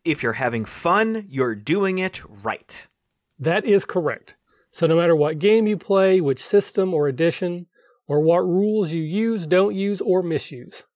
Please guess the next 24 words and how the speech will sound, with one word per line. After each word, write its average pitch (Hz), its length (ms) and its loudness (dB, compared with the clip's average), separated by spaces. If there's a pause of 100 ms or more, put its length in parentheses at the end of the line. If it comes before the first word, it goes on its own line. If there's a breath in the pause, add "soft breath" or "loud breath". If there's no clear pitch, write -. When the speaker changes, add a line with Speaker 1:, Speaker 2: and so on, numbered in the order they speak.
(140)
Speaker 2:
if - 120 -12
you're 139 100 -4
having 175 360 0
fun, 131 440 -2 (320)
you're 139 140 -4
doing 123 240 -2
it 113 120 -10
right. 113 320 -16 (540 soft breath)
And 139 120 0
with 139 100 4
all 190 260 4
that 208 140 4
out 196 140 2
of 185 60 6
the 180 80 6
way, 196 240 4
do 180 80 0
we 190 100 4
have 202 180 0
any 208 160 0
announcements 190 840 -2 (180)
for 131 160 -2
today's 127 300 -2
episode? - 480 -12